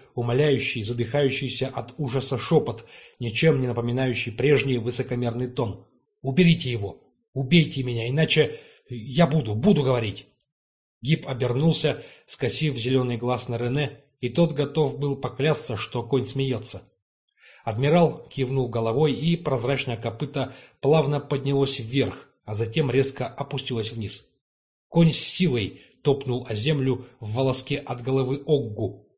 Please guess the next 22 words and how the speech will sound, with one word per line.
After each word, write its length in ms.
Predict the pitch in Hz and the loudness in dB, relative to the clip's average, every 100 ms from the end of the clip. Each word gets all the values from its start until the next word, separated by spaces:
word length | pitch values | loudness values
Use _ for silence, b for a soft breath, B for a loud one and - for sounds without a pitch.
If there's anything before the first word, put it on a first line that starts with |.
| _ | _
который, 400 | 123 131 143 135 | -6 2 2 2
судорожно 720 | - 143 135 123 127 120 107 - | -2 -2 0 0 0 -2 -2 -2
разевая 520 | 120 110 123 120 113 | -4 0 0 0 2
рот, 220 | 143 143 | 0 0
пытался 400 | 120 123 123 127 | -6 -4 -4 -4
отползти 640 | - 127 - 127 113 - 120 | -6 -8 -4 -4 -4 -6 -8
от 160 | 110 | -8
своего 320 | - 127 117 110 | -6 -6 -4 -4
мучителя. 560 | 123 127 110 98 90 _ _ _ _ _ _ _ | -4 -6 -8 -10 -12 _ _ _ _ _ _ _
"Да, 600 | 127 139 135 127 123 107 b b b - | -4 0 2 2 -2 -6 b b b -6
похоже, 340 | 110 185 170 | 2 4 6
это 160 | 180 170 | 4 2
старая 360 | - 165 165 | 2 4 4
вражда", 600 | 143 139 110 151 139 - _ - | 4 2 2 0 -2 -4 _ -6
пробормотал 580 | 113 110 113 107 117 113 | -4 -2 -4 -2 -2 0
Рене, 400 | 123 113 - b b b b 131 | -2 -4 -6 b b b b -6
ни 120 | 135 | -4
к 100 | - | 0
кому 180 | 131 120 | 0 0
не 120 | 110 | -2
обращаясь. 640 | 113 120 - 104 92 - _ _ _ _ - | -2 -4 -2 -4 -6 -12 _ _ _ _ -12
"Итак, 440 | 120 160 175 - | 0 2 2 0